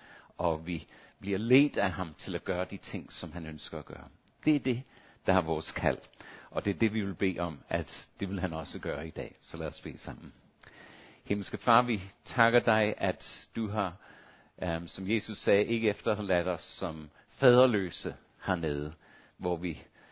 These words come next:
løber frem og tilbage, ved ikke, hvordan vi skal gøre det, men du har sendt Helligånden til os. Og han er kommet ind i vores liv,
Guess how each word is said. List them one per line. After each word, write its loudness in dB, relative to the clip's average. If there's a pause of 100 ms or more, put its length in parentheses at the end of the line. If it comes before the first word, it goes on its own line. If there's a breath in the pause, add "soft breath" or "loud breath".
(200 soft breath)
løber 0
frem 2
og -10
tilbage, 0
ved 0
ikke, 0
hvordan -2
vi -6
skal -12
gøre -10
det, -16
men -12
du -8
har -8
sendt -8
Helligånden -6
til -10
os. -16 (500 loud breath)
Og -2
han 4
er 2
kommet -4
ind -6
i -6
vores -6
liv, -6